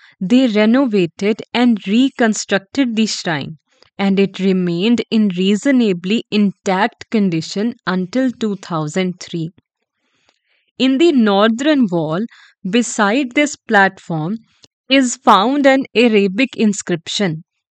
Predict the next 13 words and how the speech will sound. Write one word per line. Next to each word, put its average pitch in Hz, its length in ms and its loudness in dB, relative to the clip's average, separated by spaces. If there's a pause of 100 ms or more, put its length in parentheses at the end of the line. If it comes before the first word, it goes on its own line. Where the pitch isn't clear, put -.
(600)
though 226 380 0
there 247 260 2
are 262 120 4
many 214 500 2
translations 196 920 0
of 175 160 0 (100)
it. - 220 -12 (1300)
But 185 320 -4
I'll 202 240 4
share 220 440 2 (120)
one 180 380 2
with 180 180 0
you. 160 220 -10